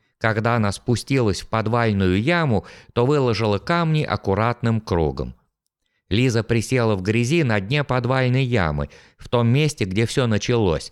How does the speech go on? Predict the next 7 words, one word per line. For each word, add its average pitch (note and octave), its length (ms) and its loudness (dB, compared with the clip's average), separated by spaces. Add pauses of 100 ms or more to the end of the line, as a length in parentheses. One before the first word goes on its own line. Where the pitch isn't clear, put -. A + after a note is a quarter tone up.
(260)
и G#2+ 60 -2
посмотрела B2 760 0
на G2+ 180 0
круг D#3+ 460 -2
из A2+ 180 -2
тринадцати A2+ 680 -2
камней. E2 680 -2